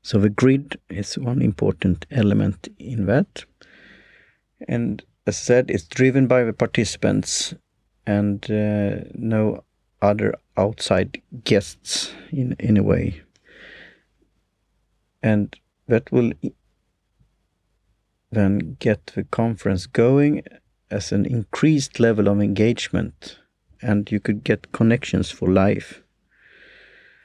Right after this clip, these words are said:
And this organization here is a non-for-profit organization, and I am one of the members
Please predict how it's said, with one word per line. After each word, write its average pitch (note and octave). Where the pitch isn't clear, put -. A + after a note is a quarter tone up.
And A2
this C3
organization A2+
here F#2+
is F#2+
a G2+
non-for-profit G#2+
organization, B2+
and G2+
I F#2+
am G2+
one F#2+
of F#2+
the -
members A#2+